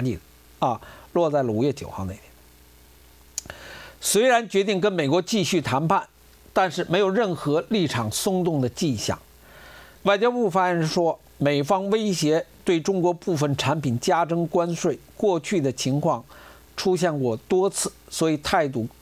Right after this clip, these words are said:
一向十分明确。这话都是外交辞令，没用的。这个时候，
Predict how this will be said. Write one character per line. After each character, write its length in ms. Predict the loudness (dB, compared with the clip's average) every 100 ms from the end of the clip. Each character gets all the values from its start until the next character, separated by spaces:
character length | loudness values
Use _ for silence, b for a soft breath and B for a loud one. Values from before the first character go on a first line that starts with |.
| -6
一 240 | -2 0
向 200 | 0 -2 -4 -10
十 320 | -6 -2 -2
分 220 | 0 -4 -4 -6
明 280 | -2 -2 -2
确。 180 | -4 -8 -16 -20 -20 -20 B B B B B B
这 120 | -2 0
话 220 | 2 2
都 180 | 2 0
是 280 | 2 0 2
外 260 | 2 2
交 240 | 2 0 0
辞 160 | -2 -2
令， 200 | -2 -4 -10 -6
没 140 | -2
用 160 | 0 -2
的。 60 | -6 -18 -20 -20 -20 -20 -20 -20 -20 -20 -20 _ -20 -20 -20 -10
这 180 | 0 2
个 100 | 2
时 100 | 0
候， 200 | -2 -4